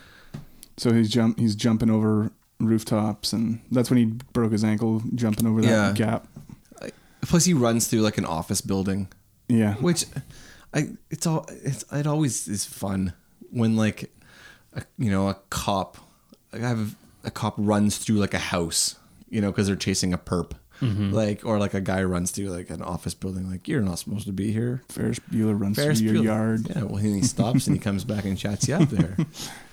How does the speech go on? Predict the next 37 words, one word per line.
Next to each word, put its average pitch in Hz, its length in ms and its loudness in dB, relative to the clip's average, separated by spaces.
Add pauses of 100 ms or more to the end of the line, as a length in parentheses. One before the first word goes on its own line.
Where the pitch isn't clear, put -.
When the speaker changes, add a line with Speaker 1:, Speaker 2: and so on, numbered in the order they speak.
(340)
Speaker 1:
Hey, 110 160 -2 (120)
Ferris. 117 340 -6 (140)
Speaker 2:
Hey, 117 260 2
Fer-, - 220 0
come - 180 -2
on, 123 80 2
Ferris, 92 320 -2
you 123 80 2
gotta 117 80 2
get 104 80 0
home. 92 280 0 (1300)
Uh, 117 340 2 (460)
yeah, 127 100 2
that's 123 140 4
a 160 60 0
pretty 160 200 2
cool 131 200 0
scene, 147 260 0
though. - 240 -6 (1300)
How 180 200 -2
much 220 200 2
running? 104 380 0
There's 127 340 -2
so 214 120 0
much 180 140 0
running 98 380 4
in 82 80 0
this 80 160 -6
movie. 82 340 -6 (160)
Speaker 1:
Did 123 160 4
you 120 80 4
see 131 220 2
all 127 100 4
that 127 220 2
stuff 117 260 0
about 117 240 4
how 107 520 2